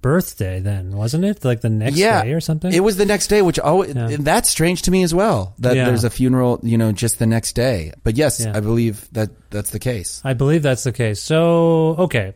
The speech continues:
Speaker 1: I appreciate your, uh, fascination with these things. I appreciate that you're bringing them to a different audience, I suppose. Like, these stories are,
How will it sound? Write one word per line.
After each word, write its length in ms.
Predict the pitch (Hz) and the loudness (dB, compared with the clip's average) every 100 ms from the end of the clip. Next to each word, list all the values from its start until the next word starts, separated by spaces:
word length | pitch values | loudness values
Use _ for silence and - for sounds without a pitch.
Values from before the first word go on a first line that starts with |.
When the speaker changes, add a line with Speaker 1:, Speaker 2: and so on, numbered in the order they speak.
| - | -6
Speaker 1:
I 100 | 135 | 0
appreciate 640 | 156 156 - 196 - 202 180 | 0 0 0 0 2 2 2
your, 760 | 147 135 127 127 123 123 131 - | 2 2 2 2 2 2 0 -2
uh, 260 | 127 117 117 | -2 0 0
fascination 760 | 123 117 - 113 110 - 143 | 0 0 0 -2 -2 -2 -2
with 140 | 151 | -2
these 240 | - 151 - | 0 -2 -2
things. 520 | 147 147 180 - - - - - - - - | -2 -2 -4 -8 -16 -20 -20 -20 -20 -12 -4
I 60 | |
appreciate 560 | 120 - 135 - 143 135 | -2 0 -2 0 0 0
that 160 | 123 127 | 0 0
you're 120 | 120 | 0
bringing 380 | 120 127 127 123 | 0 0 0 0
them 340 | 120 117 117 - | 0 -2 -4 -6
to 440 | 123 117 110 113 | -4 -2 -2 -2
a 80 | 117 | -2
different 280 | 123 120 104 | -2 -2 -4
audience, 400 | 110 151 170 170 | -2 -2 0 0
I 60 | |
suppose. 400 | 175 170 180 185 | -2 -2 0 0
Like, 140 | 147 123 | 0 0
these 200 | 135 120 | -2 -2
stories 400 | 147 135 135 123 | 0 2 2 2
are, 380 | 120 120 117 | 2 2 0